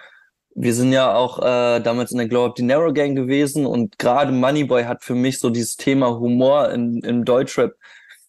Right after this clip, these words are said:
aufgemacht. Also dadurch habe ich erst wie-, wirklich richtig Spaß dran gefunden, irgendwie deutsche Musik so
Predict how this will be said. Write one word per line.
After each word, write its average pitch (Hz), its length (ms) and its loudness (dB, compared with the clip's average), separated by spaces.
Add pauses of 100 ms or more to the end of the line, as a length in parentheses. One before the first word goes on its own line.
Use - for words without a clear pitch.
(600)
aufgemacht. 139 760 0
Also 117 220 -2
dadurch 135 400 0
habe 131 160 -2
ich 120 100 -6
erst 123 240 -2
wie-, 127 300 -2
wirklich 135 420 -2
richtig 139 300 -4
Spaß 139 500 0
dran 120 260 -2
gefunden, 117 600 -2
irgendwie 120 320 0
deutsche 123 320 0
Musik 120 420 -4
so 117 400 -2